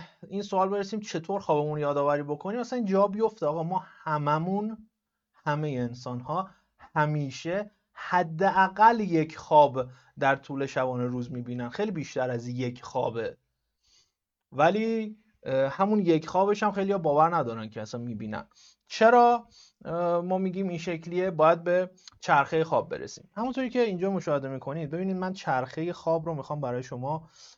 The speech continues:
بکشم. این چرخه خواب از چهار مرحله تشکیل شده. مرحله اول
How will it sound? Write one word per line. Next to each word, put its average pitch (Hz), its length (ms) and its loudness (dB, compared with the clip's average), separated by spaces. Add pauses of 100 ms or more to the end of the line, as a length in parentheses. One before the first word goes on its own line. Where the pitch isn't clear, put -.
(140)
بکشم. 117 440 -8 (260)
این 180 120 -8
چرخه 165 480 2
خواب 185 360 0
از 135 260 -2
چهار 165 580 4
مرحله 135 760 -2 (360)
تشکیل 147 500 -2
شده. - 300 -12 (1200)
مرحله 240 460 6
اول 214 680 8